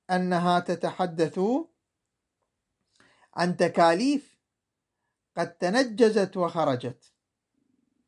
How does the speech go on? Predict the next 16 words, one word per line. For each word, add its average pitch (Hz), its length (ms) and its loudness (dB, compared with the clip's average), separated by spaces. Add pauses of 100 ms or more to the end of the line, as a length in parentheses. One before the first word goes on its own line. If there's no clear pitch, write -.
(1900)
عن 185 280 2
موضوع 175 600 4
قاعدة 160 600 0
قبح 151 300 -6
العقاب 147 520 -2
بلا 139 420 0
بيان، 123 440 -4 (880)
لأنها 190 580 4
منجزة 240 600 0
بمنجز 254 680 -2
أسبق 294 640 -4 (1160)
في 220 140 6
المرتبة 156 920 0
السابقة، 131 920 -6 (520)
وليست 160 600 2
الرواية 143 1000 2